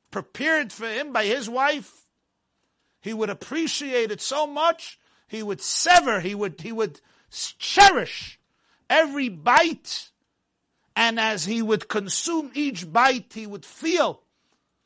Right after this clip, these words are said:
so much gratefulness and gratitude, and he would have enjoyed it. So I say this, he said, if God really loves a Jew, even a late davening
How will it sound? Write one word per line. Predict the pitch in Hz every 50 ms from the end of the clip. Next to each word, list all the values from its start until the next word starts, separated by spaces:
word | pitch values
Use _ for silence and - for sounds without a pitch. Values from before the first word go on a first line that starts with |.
| _ _ _ _ _ _ _
so | - - - - - 277 302 320 330
much | 320 302 277 190 - - - - - - _ _ -
gratefulness | - 196 226 311 381 381 370 - - 302 294 285 269 254 226 - -
and | 202 190 151
gratitude, | 180 233 269 311 302 294 269 - - 277 262 240
and | 226 208
he | 202 196
would | 196 208 208
have | 208 190 160
enjoyed | 175 170 143 147 175 170 156 123
it. | 107 _ _ _ - _ _ _ _ _ _ _ _ _ _ _ _ _ _ _ _
So | _ - 151 147
I | 175 214 254 240
say | - - - 226 220 214 190
this, | 185 180 156 135 - -
he | - 117
said, | 95 - - 104 - _ _ _ _ _ _ _ _ _ _ _ _ _ _ _ -
if | 139 131 120 120 113
God | 175 220 247 262 254 220 165
really | 170 190 233 254 247 233 226 208
loves | 202 202 214 226 226 196 165 123 151
a | 165
Jew, | 127 135 170 277 349 403 415 427 208 180 _ _ _ _ _ _ _ _ _ _ _ _ _ _ _ _ _ _ _ _ -
even | 220 302 320 320 302 294 294 277 254
a | 240 220 208
late | 196 208 226 285 330 339 320 285 285 - 196 175
davening | 269 277 311 320 311 311 285 247 226 196 165 143 127